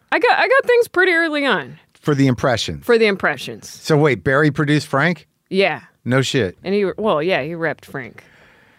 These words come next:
Speaker 2: Jesus Christ. Barry Katz is like this c-, continuity of so many people. Barry Katz. Dude, Barry Katz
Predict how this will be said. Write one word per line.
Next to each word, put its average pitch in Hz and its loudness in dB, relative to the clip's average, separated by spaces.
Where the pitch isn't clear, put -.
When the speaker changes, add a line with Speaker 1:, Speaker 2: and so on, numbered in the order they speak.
Speaker 2:
Jesus 160 0
Christ. 135 -2
Barry 180 2
Katz 151 -2
is 107 -4
like 110 0
this - -6
c-, - -12
continuity 131 2
of 95 -2
so 147 0
many 135 2
people. 120 -2
Barry 180 2
Katz. 135 -6
Dude, 131 0
Barry 196 2
Katz 160 -2